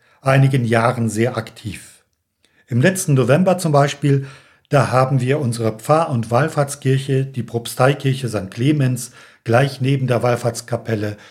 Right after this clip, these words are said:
wiedereröffnet, nach mehreren Monaten Bauzeit. Wir haben sie umgestaltet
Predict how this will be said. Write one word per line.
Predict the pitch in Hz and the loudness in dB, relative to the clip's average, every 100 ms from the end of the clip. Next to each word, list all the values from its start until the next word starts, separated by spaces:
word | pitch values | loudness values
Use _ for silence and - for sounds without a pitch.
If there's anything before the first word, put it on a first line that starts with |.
| _ _ | _ _
wiedereröffnet, | - 160 160 120 - 101 - 101 - - | -4 0 0 0 -4 -14 -14 -20 -18 -8
nach | 117 | -6
mehreren | 107 120 143 123 127 | -2 0 2 0 0
Monaten | 117 135 123 - 104 | 2 2 2 -2 -4
Bauzeit. | 101 101 - - 76 _ _ _ _ _ _ | -4 -4 -6 -12 -16 _ _ _ _ _ _
Wir | - 147 | 0 0
haben | 160 | 2
sie | 151 | -2
umgestaltet | 190 165 127 113 - 98 90 - - _ | 0 2 4 2 -6 -12 -12 -16 -20 _